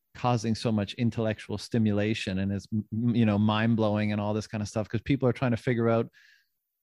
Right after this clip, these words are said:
which people are just trying to wrap their heads around that. And then, of course, the, the idea of,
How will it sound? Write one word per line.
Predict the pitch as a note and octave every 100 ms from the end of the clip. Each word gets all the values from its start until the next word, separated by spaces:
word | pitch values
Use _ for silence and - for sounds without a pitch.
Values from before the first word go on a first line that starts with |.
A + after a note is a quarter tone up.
| _ -
which | C3 -
people | D#3+ D#3 C#3
are | C#3
just | C#3 -
trying | C#3+
to | A2+
wrap | B2 A#2+
their | G#2+
heads | G2+ A#3 A#3
around | G2+ F#2 F#2+
that. | F2 -
And |
then, | C#3
of | C3
course, | D#3+ C3+
the, | - B2+
the | A#2+ A2+
idea | G#2+ D3 D#3 G#2+
of, | G#2+ G2+ G2